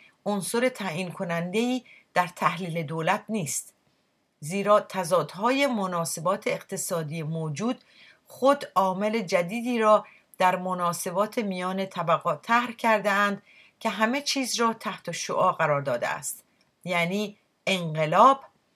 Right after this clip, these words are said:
و جدال انقلاب و ضد انقلاب. اینجا دولت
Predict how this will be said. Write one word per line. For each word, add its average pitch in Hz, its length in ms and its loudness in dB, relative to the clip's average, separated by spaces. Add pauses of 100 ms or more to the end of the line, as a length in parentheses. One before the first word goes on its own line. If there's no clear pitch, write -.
(320)
و 180 80 -2
جدال 175 480 2
انقلاب 196 600 0
و 170 100 0
ضد 143 300 -4
انقلاب. 135 520 -8 (1080)
اینجا 220 500 4
دولت 226 600 0